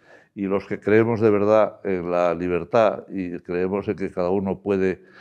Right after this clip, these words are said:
sin, eh, afectar a los demás, pues creo que el arte taurino en España no necesita demostración, porque es una evidencia que forma parte de nuestras tradiciones.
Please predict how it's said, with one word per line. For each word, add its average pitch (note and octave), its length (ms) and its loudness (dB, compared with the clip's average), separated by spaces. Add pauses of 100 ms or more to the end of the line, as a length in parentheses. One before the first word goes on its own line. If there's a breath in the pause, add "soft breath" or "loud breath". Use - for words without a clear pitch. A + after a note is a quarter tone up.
(540 loud breath)
sin, G2 460 -6 (440)
eh, F#2 560 0
afectar A#2+ 460 6
a A2 60 6
los A2 180 2
demás, G#2+ 440 0 (920)
pues G2 160 -6
creo G#2 320 0
que A2 100 -4
el G#2+ 80 2
arte A2 360 2
taurino G2+ 680 0
en F2 360 -8
España G2+ 500 -2
no G#2 160 -2
necesita F#2 540 -6
demostración, F2+ 760 -4 (440 soft breath)
porque F#2 300 -2
es - 80 -4
una G2 200 -2
evidencia G2 460 -2
que G2 100 -6
forma F#2+ 340 -2
parte G2 240 0
de F#2 80 -2
nuestras F2+ 300 -6
tradiciones. E2+ 760 -8